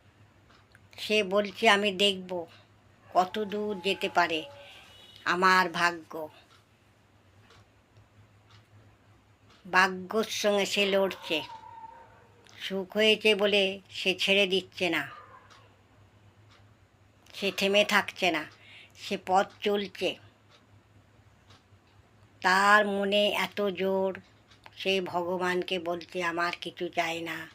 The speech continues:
শক্তি দাও, আমার এই শক্তি নিয়ে যেন আমি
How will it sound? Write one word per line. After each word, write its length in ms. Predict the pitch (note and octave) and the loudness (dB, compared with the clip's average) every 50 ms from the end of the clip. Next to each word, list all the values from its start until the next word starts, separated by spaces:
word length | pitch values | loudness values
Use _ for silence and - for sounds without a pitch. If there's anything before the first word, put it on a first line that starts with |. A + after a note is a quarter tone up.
| - - - - - - - _ - | -20 -20 -20 -20 -20 -20 -20 _ -16
শক্তি 600 | - - - F#3 F3 - - _ _ - F3+ E3+ | -12 -10 -8 -8 -8 -10 -12 _ _ -2 -2 0
দাও, 480 | D#3+ E3 D#3+ D#3+ E3 E3 E3 D#3+ D#3+ - _ _ _ _ _ _ _ - - _ _ _ - - _ _ - - _ _ _ _ _ _ _ _ - - - - _ - | 0 0 0 0 0 -4 -6 -12 -18 -20 _ _ _ _ _ _ _ -20 -20 _ _ _ -20 -20 _ _ -20 -20 _ _ _ _ _ _ _ _ -20 -20 -20 -20 _ -4
আমার 360 | - F3 F#3+ F#3+ F#3 F#3 F#3 | -2 -2 0 2 0 0 0
এই 160 | F#3 F#3 F#3 | 0 -2 0
শক্তি 580 | F3+ - - F#3 F3 - - - - F#3+ F3+ F3+ | 0 0 0 -2 -4 -8 -12 -6 -2 0 2 2
নিয়ে 400 | F#3 F#3 F#3 F#3 F#3 F3+ F#3 F3 | 0 0 -2 -2 0 0 0 0
যেন 300 | F#3 F3+ F3 F3 F3+ F3+ | -2 -2 -2 -2 -4 -4
আমি 260 | F3 F3 F3+ F3+ | -4 -2 -2 -2